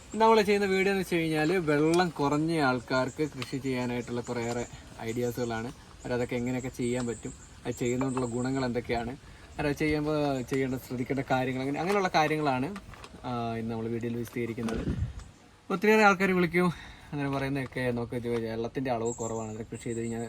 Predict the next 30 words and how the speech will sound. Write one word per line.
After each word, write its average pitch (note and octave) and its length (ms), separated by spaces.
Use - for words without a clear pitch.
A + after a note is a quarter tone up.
നന്നാകുമോ, A#2 520
അല്ലെങ്കിൽ A2+ 360
വെള്ളം A2 300
ഈ - 100
ഒരു A#2+ 160
പീരിയഡ്, A#2+ 340
അതായത് B2+ 380
ടൈം B2+ 140
പീരിയഡ് C3 260
കുറച്ച് B2 260
ചെയ്ത് C3+ 180
കൊടുത്തു B2+ 240
കഴിഞ്ഞാൽ B2 340
റെഡിയാകുമോ, A#2+ 360
അതൊക്കെയാണ് D#3+ 380
ചോദിക്കുന്നത്. A#2+ 400
അന്നേരം C#3 180
അങ്ങനെ D#3+ 360
വെള്ളം D3 320
തീരെ E3+ 300
ഇല്ലാത്തവർക്കല്ല, D#3+ 540
കുറച്ചെങ്കിലും D#3+ 680
നനയ്ക്കാൻ B2+ 460
ഉള്ള B2 180
ആൾക്കാർക്ക് A#2+ 480
എങ്ങനെയാണ് A#2 380
നമുക്കിത്, A#2 300
ആ, A#2 40
സക്സസ് B2 360
ആയിട്ട് A#2+ 180